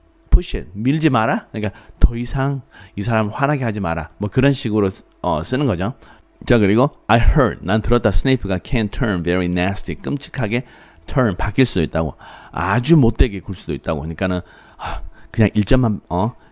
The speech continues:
뺏겨도 그냥 참아. 뭐 이런 식으로 느낌으로 얘기하는 거죠. As they climbed the steps out of the dungeon an hour later, Harry's mind was racing and his spirits were low. 자, 그들이 이제 climb the step out of the, 어, 던전 밖으로,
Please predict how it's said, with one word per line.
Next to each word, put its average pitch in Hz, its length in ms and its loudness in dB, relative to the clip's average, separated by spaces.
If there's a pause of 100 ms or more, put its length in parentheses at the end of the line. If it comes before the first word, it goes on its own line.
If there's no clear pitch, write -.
(140)
뺏겨도 123 460 2 (320)
그냥 107 120 -2
참아. - 320 2 (120)
뭐 101 100 -4
이런 113 160 2
식으로 113 240 -2
느낌으로 95 480 -2
얘기하는 110 320 -2
거죠. 113 300 -2 (880)
As 143 160 4
they 135 200 0
climbed 127 320 2
the 104 140 2
steps - 420 -2 (220)
out 110 120 0
of 101 80 -4
the 95 120 -4
dungeon 104 460 -2 (100)
an 95 120 -4
hour 98 220 2
later, 85 380 -4 (320)
Harry's 160 280 0
mind 101 300 0
was 82 280 -2
racing 85 580 -4
and 87 160 -6
his 101 180 -6
spirits 92 520 -4
were 80 260 -2
low. 71 360 -4 (500)
자, 120 140 4
그들이 139 400 4
이제 104 220 -2
climb 113 460 0 (220)
the 104 100 -4
step 113 400 -2
out 92 200 0
of 87 120 -10
the, 78 300 -4
어, 82 180 -6 (140)
던전 131 300 0
밖으로, 110 380 -6